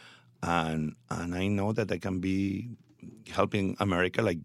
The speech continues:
so many other Americans, only trying to be a voice. Quite frankly, I, I,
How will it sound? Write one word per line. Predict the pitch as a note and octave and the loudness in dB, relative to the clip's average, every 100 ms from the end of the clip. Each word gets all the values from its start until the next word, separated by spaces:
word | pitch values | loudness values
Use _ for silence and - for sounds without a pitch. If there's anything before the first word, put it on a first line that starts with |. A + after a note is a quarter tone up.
| - | -4
so | - F#2 | 0 2
many | G2+ G2 | 2 2
other | F#2 G#2 | 4 4
Americans, | G2 F#2+ G2 A#2 G#2+ | 2 -2 0 0 0
only | G#2+ A#2+ | 0 0
trying | A#2 A#2 A2+ | 2 2 4
to | A2+ | 2
be | A2 A#2 | 2 4
a | A2+ | 4
voice. | A2+ D3+ A2 - - - - | 6 4 4 -2 -12 -16 -2
Quite | C#3+ D#3 | 6 6
frankly, | C#3+ C#3+ C3 C#3 - | 6 2 4 2 4
I, | B2 A#2+ - _ | 2 2 -2 _
I, | C3 | 2